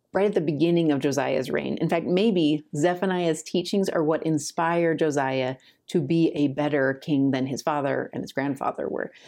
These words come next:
So I don't know. Nobody knows exactly. But sometime in the reign of King Josiah, Zephaniah comes to teach the people. And his message is clear. It's, "The day of the Lord is coming fast, and you need to change."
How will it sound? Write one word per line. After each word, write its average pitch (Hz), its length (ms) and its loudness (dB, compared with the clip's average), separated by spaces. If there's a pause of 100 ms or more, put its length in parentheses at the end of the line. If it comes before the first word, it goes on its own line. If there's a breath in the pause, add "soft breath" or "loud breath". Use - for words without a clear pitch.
(180 loud breath)
So 156 380 2 (320)
I 208 140 -4
don't 196 100 0
know. 147 220 -6
Nobody 185 340 0
knows 147 220 0
exactly. - 380 -2
But - 160 -2
sometime 226 400 2
in 170 80 2
the 165 120 -2 (120)
reign 165 240 0
of 156 100 -4
King 165 160 0
Josiah, 143 440 2
Zephaniah 156 460 0
comes 139 380 -2
to - 100 -10
teach - 320 -4
the - 60 -18
people. - 460 -2 (260 loud breath)
And 165 180 0
his 208 140 2
message 208 340 2
is 175 160 0
clear. 180 380 2
It's, - 400 -4 (800)
"The 170 140 0
day 175 200 2
of 202 60 0
the 208 60 -2
Lord 165 220 2
is - 80 -4
coming 160 300 -2
fast, - 480 -6 (160)
and 151 120 0
you 160 60 4
need 185 220 2
to - 80 -12
change." 135 440 -2